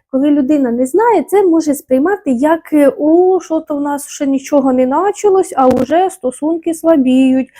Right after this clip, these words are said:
уже щось у нас не так, уже щось псується, ай-яй-яй, треба робити що-то, бігом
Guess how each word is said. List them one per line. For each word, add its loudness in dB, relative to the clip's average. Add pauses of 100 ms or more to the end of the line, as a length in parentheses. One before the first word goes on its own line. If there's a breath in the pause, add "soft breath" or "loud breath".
(160 loud breath)
уже 2
щось -4
у -6
нас -4
не -2
так, -4
уже -4
щось -4
псується, 0
ай-яй-яй, 2
треба -2
робити 0
що-то, -2
бігом 0